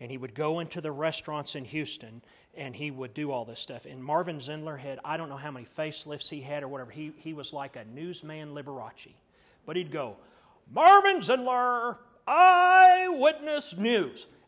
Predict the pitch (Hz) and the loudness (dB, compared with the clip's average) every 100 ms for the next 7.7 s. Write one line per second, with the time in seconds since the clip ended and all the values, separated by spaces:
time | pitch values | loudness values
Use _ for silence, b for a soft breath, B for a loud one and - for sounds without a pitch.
0 | - 143 135 123 120 123 139 165 180 165 | -14 -12 -12 -14 -14 -8 -6 -6 -8 -10
1 | 170 190 202 196 - 208 220 220 _ _ | -12 -12 -12 -16 -14 -12 -12 -14 _ _
2 | 139 160 196 226 226 160 135 156 175 160 | -8 -4 -4 -4 -8 -12 -14 -10 -10 -12
3 | 143 110 _ - 143 131 123 110 123 156 | -18 -20 _ -16 -16 -14 -18 -18 -14 -10
4 | 143 117 120 110 - 110 113 104 82 - | -10 -8 -8 -8 -12 -18 -16 -14 -16 -18
5 | _ b b - 120 120 123 135 175 190 | _ b b -18 -14 -12 -4 -2 -2 -4
6 | 165 143 165 160 151 - 190 160 113 - | -10 -12 -12 -12 -16 -10 -8 -8 -10 -20
7 | _ _ _ 151 - 127 117 | _ _ _ -16 -14 -18 -20